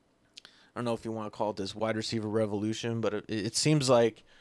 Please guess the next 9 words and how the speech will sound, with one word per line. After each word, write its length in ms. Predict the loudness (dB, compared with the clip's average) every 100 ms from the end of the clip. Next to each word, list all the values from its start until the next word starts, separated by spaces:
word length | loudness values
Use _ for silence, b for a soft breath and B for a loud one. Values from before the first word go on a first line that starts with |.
| b b b -2
a 60 |
lot 280 | 4 6 6
of 120 | 6
guys 420 | 6 8 8 4 2
this 240 | 2 2
year 360 | 0 0 0 -4 B B _ _ _
just 260 | -10 -10 -8
figured, 340 | -8 -6 -4
"Hey, 360 | 2 6 6